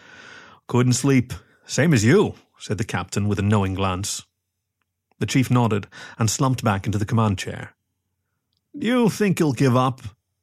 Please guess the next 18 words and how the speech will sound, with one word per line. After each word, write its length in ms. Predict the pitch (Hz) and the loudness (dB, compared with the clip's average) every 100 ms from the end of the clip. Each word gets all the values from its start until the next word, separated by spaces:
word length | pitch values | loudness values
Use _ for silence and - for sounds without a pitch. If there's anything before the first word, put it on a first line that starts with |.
| - | -4
asked 280 | 98 92 101 | -2 -2 -2
Reg. 300 | 95 95 - - - _ _ - - - - - - _ - | -2 -4 -10 -12 -18 _ _ -20 -14 -14 -14 -18 -20 _ -4
"I 160 | 139 | -2
don't 400 | 123 - 214 214 | 0 2 2 4
know. 580 | 170 185 226 247 139 78 - - - - | 4 6 6 4 4 0 -6 -10 -8 -2
I 60 | |
didn't 180 | 127 226 | 2 2
expect 340 | - - 135 127 | 0 0 0 0
him 60 | |
to 80 | 117 | 2
last 280 | 113 127 113 | 2 0 2
this 180 | 120 107 | 0 2
long," 480 | 101 170 139 85 - _ - | 2 2 0 -4 -12 _ -4
admitted 320 | 101 95 90 | 0 0 -2
the 60 | |
chief. 440 | - - 123 - - _ _ _ _ _ _ - - 117 | -6 -8 -8 -12 -20 _ _ _ _ _ _ -20 -8 0
Reg 200 | 107 95 | 0 0
frowned. 500 | - 113 92 92 | -2 -2 -2 -6